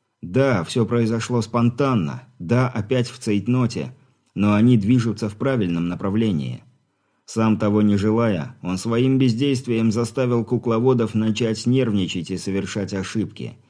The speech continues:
Ведь нужно же было им понять, что происходит. Ерохин не привез Котову никакого конкретного ответа.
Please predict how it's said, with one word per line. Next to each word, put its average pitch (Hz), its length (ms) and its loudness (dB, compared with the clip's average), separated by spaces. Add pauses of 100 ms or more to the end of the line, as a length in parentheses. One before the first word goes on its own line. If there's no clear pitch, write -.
(320)
Ведь 98 240 0
нужно 143 340 2
же 127 140 2
было 123 260 4
им 107 220 4
понять, 110 500 2
что 104 220 -4
происходит. 98 640 -2 (680)
Ерохин 151 540 4
не 151 80 2
привез 156 440 2
Котову 113 420 2
никакого 110 560 2
конкретного 107 680 0
ответа. 73 520 -4